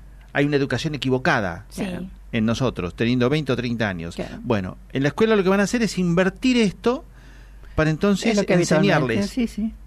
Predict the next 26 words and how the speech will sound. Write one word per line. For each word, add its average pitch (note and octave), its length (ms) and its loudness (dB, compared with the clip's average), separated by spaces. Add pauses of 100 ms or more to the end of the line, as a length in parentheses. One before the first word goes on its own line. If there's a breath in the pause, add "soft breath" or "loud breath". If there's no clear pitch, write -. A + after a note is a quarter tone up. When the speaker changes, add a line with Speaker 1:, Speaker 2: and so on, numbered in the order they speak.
Speaker 1:
Vamos F3 240 0
a F#3 40 -2
suponer F3+ 240 -2
que F#3+ 40 -2
una F3 120 -2
persona F3 280 -4
dice, D#3+ 180 -6
"Estoy E3+ 180 -4
sin G3 140 -6
trabajo". C#3+ 360 -2
Bueno, C3 300 -2 (420 soft breath)
eh, C#3 220 -6 (300)
eh, G#2 340 -18
¿qué G#3 140 2
hago? A2+ 280 0
Bueno, B2+ 340 -2 (120)
lo C#3 140 -4
que C#3+ 80 -2
tenés G3+ 180 0
que G#3 60 -2
hacer G3+ 220 -2
es D#3+ 80 -4
sacar A#3 340 0
el A#3 100 2
mapa, G#3+ 420 0 (120)
Speaker 3:
Ujú. F3 320 -2